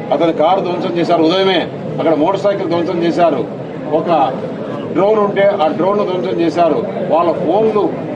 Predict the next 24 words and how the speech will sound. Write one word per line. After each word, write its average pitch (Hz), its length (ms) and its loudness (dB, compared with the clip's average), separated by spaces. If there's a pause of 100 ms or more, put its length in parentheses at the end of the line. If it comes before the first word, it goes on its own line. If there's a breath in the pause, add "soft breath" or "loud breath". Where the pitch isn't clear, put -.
(120)
స్వాధీనం 175 520 2
చేసుకున్నారు 156 640 2
బూడి 151 200 4
ముత్యాల 139 300 -2
నాయుడు 120 220 -2
మనుషులు, 113 380 -4
బూడి 131 180 -2
ముత్యాల 113 320 0
నాయుడు. - 160 -6 (400)
ఇంతవరకు 143 380 0 (100)
పోలీసులకు, 147 520 -2 (560)
నేను 160 180 2 (840)
పోలీసులకు 151 560 0 (100)
చెప్తున్నా, 139 360 -2 (1400)
ఒక 135 160 0
డజన్ 156 340 2
గాజులు 175 320 0
తీసుకుని 156 340 2 (800)
లేకుంటే 156 280 2 (120)
ఏం 196 160 0
చేయాలి 180 240 2
మరి 170 120 0 (100)
నేను? 160 140 0 (2250)
ఏమి 202 120 2